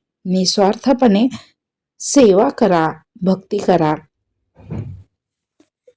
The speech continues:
नम्रता, लीनता आणि शरणागती हेच गुरुभक्तीचे खरे लक्षण आहे. पुढे पाहूयात गुरुसेवेचे अदृश्य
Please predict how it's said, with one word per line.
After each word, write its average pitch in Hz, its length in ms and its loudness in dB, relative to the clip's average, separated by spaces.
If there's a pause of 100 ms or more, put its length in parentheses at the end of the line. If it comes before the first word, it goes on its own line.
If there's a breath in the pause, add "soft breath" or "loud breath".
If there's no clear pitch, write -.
(1300 soft breath)
नम्रता, 254 800 4 (120)
लीनता 240 720 4 (100)
आणि 185 320 0
शरणागती 170 920 0 (840)
हेच 196 500 2
गुरुभक्तीचे 240 1080 4 (340 loud breath)
खरे 214 360 4
लक्षण 180 580 -2
आहे. 175 360 2 (920)
पुढे 160 240 0
पाहूयात 208 760 0
गुरुसेवेचे 233 1200 4
अदृश्य 202 600 4